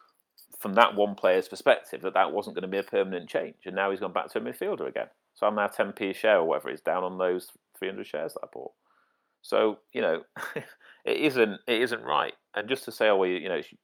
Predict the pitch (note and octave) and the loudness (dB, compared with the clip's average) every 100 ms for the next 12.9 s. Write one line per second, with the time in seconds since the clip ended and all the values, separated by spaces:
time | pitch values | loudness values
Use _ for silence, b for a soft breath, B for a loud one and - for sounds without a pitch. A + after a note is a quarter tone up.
0 | - F#2+ - - F2+ F2+ F2 E2+ F2 D#2+ | -14 -10 -8 -2 2 2 2 0 2 0
1 | D#2+ - C2 A#1+ E2 D#2+ E2 E2+ F#2 E2 | -4 -4 -4 -2 -4 -4 -8 -8 -6 -4
2 | E2 D2+ E2 B1 - - E2 D#2+ D2+ D#2+ | -4 -4 -4 -2 -4 -2 -2 -2 -2 -2
3 | - b b b b b - F3+ G#3+ D3+ | -2 b b b b b -8 -4 -4 -4
4 | - - - - F3 D3 - - _ - | -8 -12 -12 -8 -8 -6 -8 -14 _ -8
5 | - - F3+ A#2+ - - - A2+ - - | -4 0 0 -2 -6 -8 -6 -6 -10 -12
6 | - C3+ F#2+ - - G#2 - C#3 C#3+ C3 | -6 -2 -2 -4 -12 _ -18 -14 -14 -8
7 | - F#3 D3 - G#2 B2+ G#2+ - C#2+ - | 0 4 4 2 2 2 2 -6 -6 -4
8 | G2+ - - D#3 - B2+ C#3+ A#2 - b | -6 -10 -10 -8 -4 6 8 8 2 b
9 | b b - A#2 - D3+ - - D3+ B2 | b b -8 -6 2 2 2 0 0 2
10 | - - _ - G2 A2 - C#3 C3+ C3 | -2 -8 _ -4 -4 -4 -6 2 4 4
11 | A#2 - G2 D2+ D2+ D2+ D#2+ - D2 - | -2 2 2 2 -6 -8 -8 -2 -4 -2
12 | - - F2 E2 D#2 D2+ D2+ D2 D2 | -6 -2 -2 -2 -6 -4 -2 0 -2